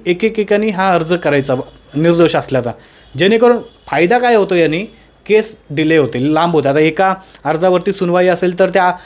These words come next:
अ, इन्व्हेस्टिगेशन अधिकाऱ्यांचं म्हणणं येतं, अ,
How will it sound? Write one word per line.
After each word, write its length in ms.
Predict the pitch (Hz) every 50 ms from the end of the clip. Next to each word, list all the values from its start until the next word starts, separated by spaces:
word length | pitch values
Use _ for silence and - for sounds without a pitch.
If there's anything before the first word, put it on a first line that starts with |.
| - - _ -
अ, 140 | 135 143
इन्व्हेस्टिगेशन 680 | 147 156 165 175 185 185 180 - 180 175 170 - 190 180
अधिकाऱ्यांचं 580 | 170 165 165 175 175 185 180 180 180 175 - 180
म्हणणं 260 | 175 170 170 170 175
येतं, 440 | 180 175 170 175 180 180 180 180 175 - - - - _ -
अ, 160 | - 131 139